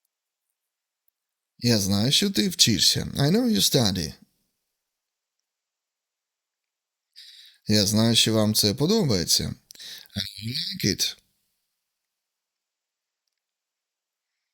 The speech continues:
Я розумію, як це працює. I understand how it works.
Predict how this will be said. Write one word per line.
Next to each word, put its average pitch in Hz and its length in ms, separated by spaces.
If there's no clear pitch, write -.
Я 214 240
розумію, 180 520
як 113 240
це 120 160
працює. 101 640
I 123 80
understand 151 680
how 104 180
it - 80
works. - 580